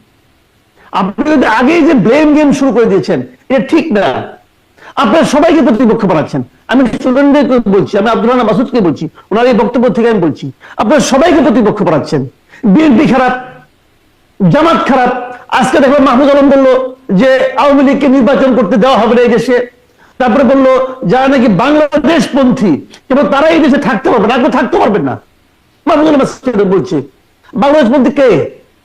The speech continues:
কে বাংলাদেশপন্থী নয় বলেন? আমি যদি বাংলাদেশপন্থী এই শব্দটাকে ধরি, তাহলে বাংলাদেশের জন্মের সময় যে বিরোধিতা করেছে একমাত্র সেই বাংলাদেশপন্থী না, ছিল জামাত ইসলাম,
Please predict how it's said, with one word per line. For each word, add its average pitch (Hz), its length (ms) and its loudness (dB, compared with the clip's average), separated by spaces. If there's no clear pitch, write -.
কে 311 220 2
বাংলাদেশপন্থী 294 680 2
নয় 233 200 2
বলেন? 175 260 0
আমি 262 220 0
যদি 311 140 2
বাংলাদেশপন্থী 294 1040 2
এই 262 60 2
শব্দটাকে 220 480 0
ধরি, 156 320 0
তাহলে 285 320 2
বাংলাদেশের 240 600 2
জন্মের 285 380 2
সময় 294 260 0
যে 269 100 2
বিরোধিতা 240 380 2
করেছে 214 380 -2
একমাত্র 254 360 0
সেই 302 240 0
বাংলাদেশপন্থী 233 680 0
না, 127 200 -2
ছিল 240 200 0
জামাত 277 280 0
ইসলাম, 135 360 -4